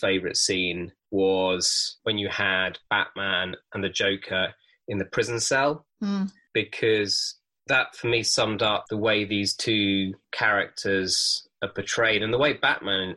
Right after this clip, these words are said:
Speaker 1: is kind of portrayed throughout the whole series. It's quite a rough, violent scene. I love the way it's almost in this scene, Batman totally cracks. I don't even want to say the word Batman. It almost, like, takes away from what is, I think, an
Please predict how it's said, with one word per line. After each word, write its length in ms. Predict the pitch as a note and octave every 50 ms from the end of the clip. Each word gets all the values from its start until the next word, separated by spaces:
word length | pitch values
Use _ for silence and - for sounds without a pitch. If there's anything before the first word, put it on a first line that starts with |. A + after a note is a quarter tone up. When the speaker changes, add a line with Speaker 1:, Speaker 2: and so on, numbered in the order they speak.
| - _
Speaker 1:
is 140 | - G2 F#2+
kind 180 | - - A2+ G#2
of 80 | F#2+
portrayed 380 | G2+ F#2+ - - A2+ G#2 G#2 G#2
throughout 220 | - G#2+ G#2 F#2+
the 60 | - -
whole 180 | G2 G2+ G2 F2+
series. 680 | - - - C#3 C3+ A#2 F#2 E2+ E2 E2+ E2+ - - - - - - _ _ _ -
It's 80 | A#2+
quite 220 | - - - B2+ G#2
a 40 | G2+
rough, 520 | G2+ A#2 B2+ B2 G#2+ - - - - - -
violent 640 | - G2+ F#2+ A#2 A2 A2 G#2+ G2 F#2+ F#2+ F#2+ - -
scene. 600 | - - - - C#3 B2 A2+ F#2 E2 D#2 D#2 E2 - _ _ _ - - _ -
I 80 | A#2+ B2
love 380 | B2+ C3 C#3 D3 D3 C#3+ -
the 100 | - A#2+
way 260 | A2+ A#2+ A#2+ A#2 A2+
it's 160 | G#2+ - - -
almost 360 | A#2+ A#2 A#2 A#2 A2 - -
in 160 | B2 A#2+ A2+
this 220 | A2+ A2 G#2+ -
scene, 280 | - A#2+ A#2 G#2+ G2+ G2+
Batman 600 | - A#2+ A2+ - - - G#2+ G#2 G2+ G2+ G2 G2 -
totally 720 | - - - B2 A2+ A2 - - G#2 F#2+ F#2+ F#2 F2+ - _ -
cracks. 840 | - - A#2+ F#2+ E2+ D2 - - _ - - - - - - - - _ _ -
I 60 | A#2+
don't 140 | A#2+ F#3+ D#3+
even 140 | D#3 C#3+ A#2
want 100 | G#2 F#2
to 60 | -
say 100 | A2 G2
the 60 | F#2
word 160 | F#2+ F2+ E2+ - - -
Batman. 400 | A2+ A#2+ - - F2 F2 F2+ G2
It 40 |
almost, 280 | A#2 C#3+ D3 C3 - -
like, 200 | A#2+ A2 - -
takes 300 | - - A2+ G2 - -
away 220 | A2 G#2 G#2+ G#2 G2+
from 160 | - G#2+ G#2+
what 140 | G#2+ G2 F#2+
is, 120 | G#2+ G2 G#2
I 120 | G2+ G#2
think, 220 | - - F#2+ -
an 120 | - G2